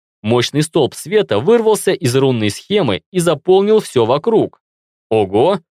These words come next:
а вот такого я уже не ожидал.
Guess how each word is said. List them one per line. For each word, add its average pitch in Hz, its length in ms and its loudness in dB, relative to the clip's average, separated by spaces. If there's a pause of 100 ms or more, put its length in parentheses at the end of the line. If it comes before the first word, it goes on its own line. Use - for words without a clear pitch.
(200)
а 240 140 0
вот 247 200 2
такого 240 420 2
я 202 220 2
уже 185 220 2
не 185 120 0
ожидал. 117 600 0